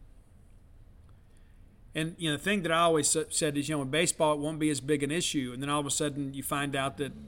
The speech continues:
the, the rumors are that Marucci signed the deal with Tommy White to get him to go to L S U. And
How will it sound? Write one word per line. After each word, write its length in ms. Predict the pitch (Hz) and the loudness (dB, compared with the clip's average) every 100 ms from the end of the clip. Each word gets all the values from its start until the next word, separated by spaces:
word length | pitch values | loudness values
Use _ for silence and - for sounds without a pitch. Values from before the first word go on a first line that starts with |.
| - | -12
the, 380 | 147 135 127 131 | -10 -10 -8 -8
the 180 | 131 127 | -6 2
rumors 440 | 143 165 151 139 | 4 4 2 2
are 200 | 139 147 | 2 2
that 160 | 143 139 | 0 -4
Marucci 540 | 127 139 156 - 151 | 0 2 2 0 2
signed 340 | - 151 156 | 2 4 -2
the 60 | 143 | -2
deal 300 | 131 143 151 | -2 0 2
with 160 | 143 - | 0 -2
Tommy 280 | 143 147 | -4 -2
White 400 | 139 131 139 147 143 | -2 0 0 -2 -4
to 60 | |
get 160 | 131 135 | -6 -4
him 160 | 143 | -4
to 60 | 139 | -4
go 140 | 139 | -4
to 80 | 139 | -2
L 180 | 131 131 | -2 -4
S 160 | 127 139 | -6 -4
U. 260 | 143 196 - - - - - - - - - - - - - - - | -4 -6 -12 -20 -20 -20 -20 -20 -20 -20 -20 -20 -20 -20 -20 -20 -10
And 180 | - | -8